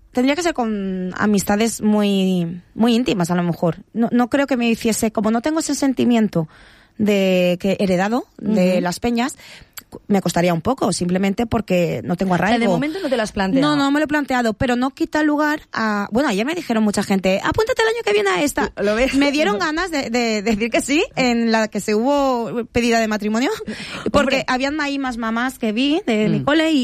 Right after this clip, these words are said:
Speaker 1: y, y digo, "Oye, qué guay verlas en este contexto también", que, que, que, bueno,
Speaker 2: Más
Speaker 1: que
Speaker 2: desenfadadas,
Speaker 1: realmente
Speaker 2: ¿no?
Speaker 1: yo te-, suelo tener una actitud muy natural con todas las madres, pero,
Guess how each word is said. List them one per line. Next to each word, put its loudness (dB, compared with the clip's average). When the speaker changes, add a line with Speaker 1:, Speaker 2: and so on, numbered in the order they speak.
Speaker 1:
y, -2
y 0
digo, 2
"Oye, 2
qué 0
guay 0
verlas -2
en -2
este -4
contexto -2
también", -2
que, 0
que, -6
que, -8
bueno, 0
Speaker 2:
Más -2
Speaker 1:
que 0
Speaker 2:
desenfadadas, 0
Speaker 1:
realmente 0
Speaker 2:
¿no? -6
Speaker 1:
yo 0
te-, -10
suelo 0
tener 0
una 2
actitud -2
muy 2
natural 0
con -4
todas 0
las -2
madres, -2
pero, 2